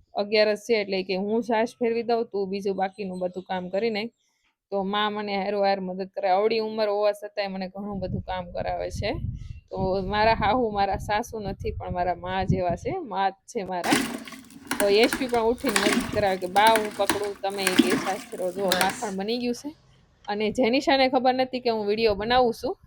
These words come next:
Speaker 1: તો હું વીડિયો બનાવતી હતી પાછળથી ને જેનિશા આગળ છાશ ફેરવતી શીખતી હતી. તો જુઓ કેમ હાથ રાખીને જેનિશા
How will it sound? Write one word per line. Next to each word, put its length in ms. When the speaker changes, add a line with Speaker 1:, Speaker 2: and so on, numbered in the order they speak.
Speaker 1:
તો 140
હું 240
વીડિયો 300
બનાવતી 460
હતી 160
પાછળથી 640
ને 120
જેનિશા 520
આગળ 240
છાશ 320
ફેરવતી 400
શીખતી 520
હતી. 220
તો 160
જુઓ 260
કેમ 340
હાથ 240
રાખીને 420
જેનિશા 540